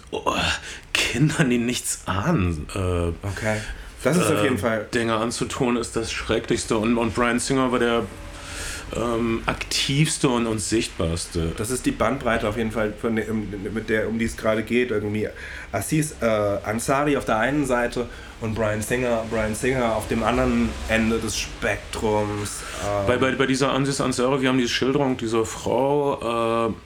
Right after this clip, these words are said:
Speaker 1: und wir haben seine Schilderung und, äh, die Frau, die das schrieb, meinte, ich hab das sehr genau gelesen, was sie
Speaker 2: Ja.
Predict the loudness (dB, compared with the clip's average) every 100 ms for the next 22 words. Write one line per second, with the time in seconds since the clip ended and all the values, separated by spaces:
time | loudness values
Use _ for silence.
0 | -16 -16 -14 -14 -12 -4 0 0 2 2
1 | 2 2 2 2 2 2 2 2 2 2
2 | 2 2 -2 -6 -2 0 2 2 2 0
3 | -2 -2 0 2 2 0 0 -4 0 2
4 | 2 2 0 -2 0 0 0 -2 -2 0
5 | 0 0 -4 -8 -10 -6 -2 0 2 2
6 | 4 2 2 2 4 4 2 0